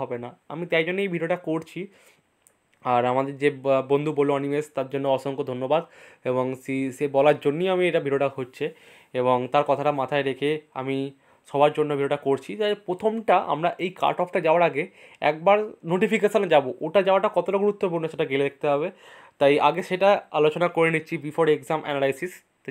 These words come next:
চলো দেখে নেওয়া যাক কী আছে নোটিফিকেশানটা। এই হচ্ছে সেই আবগারি পুলিশের নোটিফিকেশান, দেখতেই পাচ্ছ, এক্সাইজ কনস্টেবল ইনক্লুডিং লেডি কনস্টেবল।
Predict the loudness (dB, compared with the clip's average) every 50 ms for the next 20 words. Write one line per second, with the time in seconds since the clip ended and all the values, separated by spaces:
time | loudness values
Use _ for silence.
0 | -4 -2 -2 0 0 0 0 0 2 0 0 2 2 0 -4 -4 -6 -6 0 0
1 | 2 2 0 -4 -8 -6 -8 -8 -6 -6 -6 -6 -6 -10 -10 -14 -14 -14 -16 _
2 | -20 _ _ _ _ _ _ _ -6 -4 -4 -2 -4 -6 -6 -8 -6 -4 -2 0
3 | 0 0 0 -2 -2 -2 -4 -6 -8 -8 -8 -6 -4 -2 -2 -2 -2 -4 -10 -10
4 | -10 -12 -12 -8 -8 -8 -8 -8 -10 -10 -10 -12 -12 _ -10 -10 -4 -4 -6 -6
5 | -6 -8 -8 -8 -8 _ _ _ _ _ _ _ _ -10 -10 -8 -6 -4 -4 -4
6 | -4 -4 -6 -8 -6 -6 -6 -4 -4 -4 -4 -6 -8 -10 -10 -8 -8 -8 -8 -8
7 | -6 -4 -2 -2 -2 -2 -2 -2 -4 -6 -6 -8 -10 -10 -10 -12